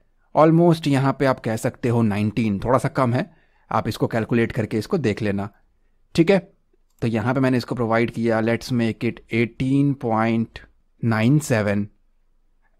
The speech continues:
आगे इसके हम यहाँ पे डॉलर लगा देंगे, तो इसको मैंने यहाँ पे डॉलर साइन प्रोवाइड किया। सेव करके रिफ्रेश करते हैं तो वो नीचे चला गया है।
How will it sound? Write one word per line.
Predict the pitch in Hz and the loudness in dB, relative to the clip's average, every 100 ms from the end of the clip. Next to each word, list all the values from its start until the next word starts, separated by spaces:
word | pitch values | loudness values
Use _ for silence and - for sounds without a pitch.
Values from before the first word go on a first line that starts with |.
| - | -4
आगे | 104 110 170 | 0 4 4
इसके | 165 - | 4 2
हम | 170 156 | 2 4
यहाँ | 117 113 | 2 0
पे | - | -2
डॉलर | 120 107 107 107 | 0 0 2 2
लगा | 101 98 | 0 0
देंगे, | 98 107 104 101 - _ _ _ _ - | 0 -2 -2 -4 -8 _ _ _ _ -6
तो | |
इसको | 123 - 131 | -4 -2 -2
मैंने | 117 107 | 0 0
यहाँ | 101 98 | -2 -2
पे | 208 | -2
डॉलर | 139 107 104 | 0 0 -2
साइन | 101 104 139 | -2 -2 -2
प्रोवाइड | 175 113 104 101 | 0 2 0 -2
किया। | - 107 101 98 _ _ _ _ _ - | -4 -4 -2 -6 _ _ _ _ _ -4
सेव | 127 143 | 0 2
करके | 151 170 208 | 2 0 2
रिफ्रेश | 131 95 117 117 | 0 0 -2 -2
करते | 139 127 131 | -4 -4 -4
हैं | 127 151 | -2 -2
तो | 151 | -2
वो | 127 | -2
नीचे | 110 107 135 | 0 0 -2
चला | 110 101 | -2 -2
गया | 98 98 | -2 -4
है। | 101 | -4